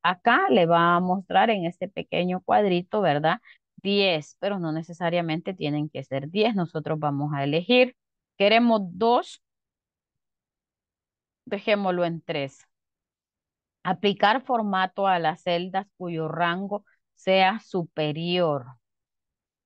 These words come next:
Vamos a ver qué formato le vamos a aplicar. Lo vamos a personalizar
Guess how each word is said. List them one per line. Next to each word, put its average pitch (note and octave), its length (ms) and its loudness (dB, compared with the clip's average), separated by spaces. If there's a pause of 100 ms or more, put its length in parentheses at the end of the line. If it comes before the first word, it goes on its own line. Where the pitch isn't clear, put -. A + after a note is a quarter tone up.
(360)
Vamos E3+ 400 -4
a D#3 60 0
ver D3 200 -2
qué F3+ 140 -2
formato F3+ 640 -2
le D#3 140 -2
vamos E3+ 420 -4
a D#3+ 260 0
aplicar. G3 720 -2 (2000)
Lo G#3+ 180 -4
vamos F3 360 -4
a F3 100 -4
personalizar F#3 1300 -2